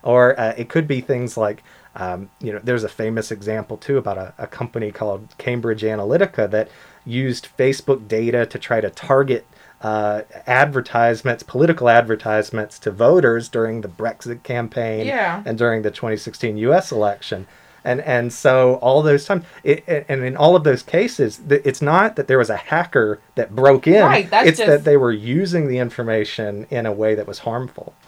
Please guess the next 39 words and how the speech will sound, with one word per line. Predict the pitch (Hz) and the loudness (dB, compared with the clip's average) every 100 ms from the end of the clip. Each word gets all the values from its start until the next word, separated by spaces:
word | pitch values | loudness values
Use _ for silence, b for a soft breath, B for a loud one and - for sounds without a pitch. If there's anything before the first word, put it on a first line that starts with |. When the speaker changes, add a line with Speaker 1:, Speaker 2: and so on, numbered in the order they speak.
| b b - | b b -4
Speaker 2:
So | 427 | -2
let | 339 480 480 | 0 0 0
me | - | 0
ask | 214 220 - | 0 -2 -6
you | 185 | -4
this, | 147 139 | -2 -4
because, | - 202 233 226 | -8 0 0 2
you | 339 | 0
know, | 311 254 233 - 202 - | 2 4 2 0 -10 -6
you | 262 | 0
know, | 240 175 | 0 2
when | 190 | 0
you | 226 233 | 0 -2
accept | 214 - 208 208 | -2 2 0 0
an | - | 0
app | 185 202 208 | 4 4 2
on | 190 | -2
your | 175 | -2
phone, | - 190 185 180 180 | 2 2 2 0 0
they | 196 208 | 4 4
make, | 226 214 - | 2 -2 -6
they | 180 202 | -4 -2
have | 208 262 247 | 0 0 0
this | 202 | -4
long | 170 175 196 185 | -4 -4 -4 -6
thing | 180 170 | -6 -4
that | 151 170 | -4 -6
you're | |
supposed | 160 202 170 | -4 -2 0
Speaker 1:
Mm-hmm. | 180 160 | 0 0
Speaker 2:
to | 165 | 0
read, | 190 175 | -2 -2
and | 202 214 | 0 0
you | 254 | 0
just | 269 269 - | -2 -4 0
click | 277 - | 0 0
through, | - 202 123 | -2 -2 0
right? | 139 151 185 - | 2 2 0 -4
Speaker 1:
Yeah. | 90 | -10